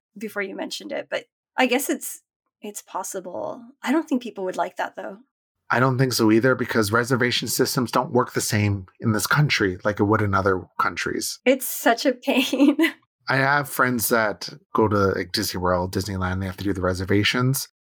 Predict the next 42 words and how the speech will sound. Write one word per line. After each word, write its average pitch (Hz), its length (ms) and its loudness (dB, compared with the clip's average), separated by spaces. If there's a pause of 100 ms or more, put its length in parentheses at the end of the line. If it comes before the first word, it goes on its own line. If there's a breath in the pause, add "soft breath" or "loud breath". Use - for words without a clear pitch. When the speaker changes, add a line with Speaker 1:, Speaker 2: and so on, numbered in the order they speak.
(120)
Speaker 2:
It 120 120 -2
sounds 143 320 2
like 147 140 2
they're 135 120 2
kinda 123 220 0
used 110 280 2
to 151 120 2
it 143 60 2
now. 156 480 4
Speaker 1:
Uh-huh. 247 200 4
Speaker 2:
Like, 110 140 2
it's 101 80 2
just, 117 180 0
like, 104 180 0
it's - 140 -4
part 110 220 0
of 101 40 -6
the 101 80 -2
experience. 95 680 -2
That's 98 200 -2
what - 100 -2
you 95 60 -2
have 90 140 -6
to 98 80 -10
do 113 220 2
now. 90 380 0 (360)
But 110 100 2
I - 20 0
feel 135 220 2
like 113 200 2
here, 107 720 4 (240)
well, 104 140 4
obviously 117 340 2
we 104 100 2
can't, 101 720 -4
I 98 140 2
don't 95 240 -6
know 85 220 -6
for - 180 -8
sure, - 560 0
obviously, 85 560 -4
but 95 320 -2